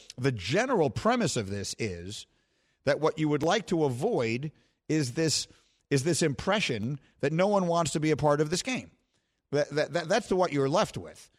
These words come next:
You were left now trying to sell to fans a game, which, again, I'm not gonna go down the,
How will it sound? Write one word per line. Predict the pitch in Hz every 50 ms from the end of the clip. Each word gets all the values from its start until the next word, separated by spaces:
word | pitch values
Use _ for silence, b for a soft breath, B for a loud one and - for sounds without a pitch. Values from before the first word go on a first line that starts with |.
| _ _ -
You | 135 156
were | 165 170
left | 175 196 220 -
now | 180 160 147
trying | 127 - 165 156 147
to | 123 135 131
sell | - - 170 160 190 220 -
to | - 202
fans | - - 165 156 156 156 160 151 143
a | 156
game, | 127 135 127 113 117 123 156
which, | 202 - - -
again, | 175 165 226 220 165 143 143 -
I'm | 170 175
not | 214 277 294 -
gonna | 262 220 196
go | 160 165 160
down | 147 156 151 156 156 156 147 131
the, | 139 135 127 123 B